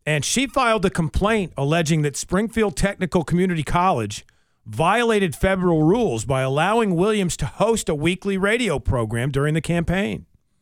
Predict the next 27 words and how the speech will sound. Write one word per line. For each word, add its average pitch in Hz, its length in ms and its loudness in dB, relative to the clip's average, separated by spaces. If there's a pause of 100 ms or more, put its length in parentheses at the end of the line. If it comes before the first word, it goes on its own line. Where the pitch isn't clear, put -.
(520)
She's 247 400 0
seeking 147 500 0
to 139 100 0
have 135 180 -2
W 131 320 -2
T 165 320 0
C 156 320 -2
C 151 400 -2
F 151 240 -2
M 127 380 -2 (480)
either 143 240 -4
take - 320 0
Williams 202 400 2
off 185 240 2
the 147 160 2
air 185 500 0
during 143 240 0
the 127 60 -2
campaign 110 680 -4 (480)
or 156 200 0
give 165 200 0 (160)
her 214 520 0 (200)
an 175 180 -2
equal 247 380 -2
amount 170 320 2
of 180 60 -2
airtime. 185 640 0